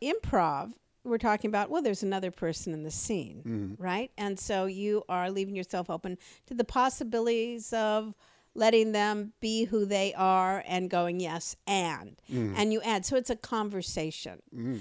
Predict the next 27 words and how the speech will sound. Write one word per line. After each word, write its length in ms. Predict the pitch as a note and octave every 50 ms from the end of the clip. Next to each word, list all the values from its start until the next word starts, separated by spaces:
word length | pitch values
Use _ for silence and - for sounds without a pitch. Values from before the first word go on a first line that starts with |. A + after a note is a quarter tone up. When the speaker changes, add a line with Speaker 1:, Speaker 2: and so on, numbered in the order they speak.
| - -
Speaker 1:
So 140 | - - B3
you 140 | B3 A#3+ A3
can 160 | - B3+ B3+
never 380 | C4+ C#4 D4 D#4 D4 C#4+ C#4 C#4 -
go 200 | G3+ A3+ G#3+ G#3+ -
into 240 | A3+ G#3 G#3 - G#3
any 200 | F3 A3+ B3 A#3+
conversation 1000 | - - G#3+ G3+ G3+ G3 G3 F#3 - - F3+ F#3 F#3+ - - F#3 E3+ E3+ E3 E3 - _ _ _ _ _ _ _ -
with 100 | A#3 G3+
anything 420 | B3 C4+ C4+ B3+ - - G#3+ G3 G3
other 220 | F#3+ F#3 F#3 F3+ F3+
than 380 | F#3 F3+ F3 F3 F3 F3+ - -
maybe, 500 | - G3 F#3+ F#3+ F#3+ F3+ F3 F3 E3+ - _ _ _ _ _ -
uh, 180 | F3+ E3 C#3+ - -
an 160 | - F#3 E3+
intent, 800 | E3+ D#3+ D3+ D3+ - - - - G#3+ G#3 F#3+ F#3+ C4 - - - - - _ _
Speaker 2:
Yes. 480 | - B2+ C3+ C3 - - - - - - G#3 F3 E3+
Speaker 1:
but 180 | A3+ G#3+ G#3
not 220 | A3 A3 A3 F#3+ D#3+
a 40 | D3+
script, 720 | - - - - - F4 G4+ - - - _ - - - -
Speaker 2:
Mm-hmm. 280 | C3 C3+ C3 D3+ E3 A3 -
Speaker 1:
because 320 | - B3+ - B3+ B3 G#3+ -
there's 160 | A3+ G#3 -
another 360 | G#3 G3 G#3 G3+ E3+ E3 E3+
person 500 | E3+ - - C#4+ D4+ - - - D#3+ D#3
there. 240 | C#3 A2+ G2 F#2 -